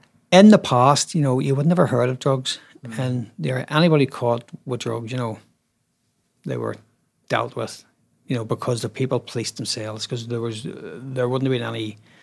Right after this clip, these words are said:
Speaker 1: any, um, any trust in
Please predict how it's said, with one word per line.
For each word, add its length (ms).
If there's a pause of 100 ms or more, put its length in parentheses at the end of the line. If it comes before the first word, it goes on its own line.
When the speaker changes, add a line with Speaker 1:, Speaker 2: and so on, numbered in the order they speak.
(560)
Speaker 1:
any, 360
um, 400 (680)
any 140
trust 440
in 380